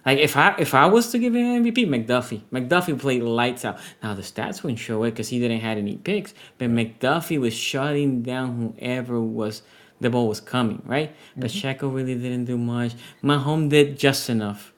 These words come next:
Speaker 1: It wasn't like he had a stellar game, right? But the defense kept them in the game, for sure. And that's what our defense did.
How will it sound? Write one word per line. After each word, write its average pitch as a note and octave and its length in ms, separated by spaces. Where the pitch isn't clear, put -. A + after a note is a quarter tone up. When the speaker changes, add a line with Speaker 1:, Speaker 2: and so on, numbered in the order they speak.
Speaker 1:
It C3 40
wasn't C3+ 260
like B2 100
he A#2+ 80
had A#2+ 160
a G2 60
stellar A2 400
game, F#2+ 300
right? B2+ 280
But B2 160
the D#3 80
defense C#3 360
kept C#3 240
them B2 100
in A2+ 80
the G#2 80
game, G#2+ 300
for G#2+ 180
sure. A#2+ 300
And B2 140
that's F#3+ 180
what E3 120
our C3 100
defense A#2+ 320
did. D#3 160